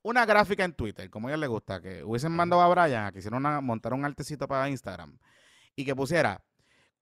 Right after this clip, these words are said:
Speaker 1: "Le pediremos la renuncia a los políticos referidos al fei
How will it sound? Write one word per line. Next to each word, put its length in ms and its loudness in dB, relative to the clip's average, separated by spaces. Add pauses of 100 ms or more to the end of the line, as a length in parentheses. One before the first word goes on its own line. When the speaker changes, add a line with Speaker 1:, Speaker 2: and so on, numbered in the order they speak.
(180)
Speaker 1:
"Le 220 4
pediremos 680 2
la 160 4
renuncia 480 0
a 40 4
los 160 0
políticos 680 0
referidos 520 0
al 140 0
fei 420 0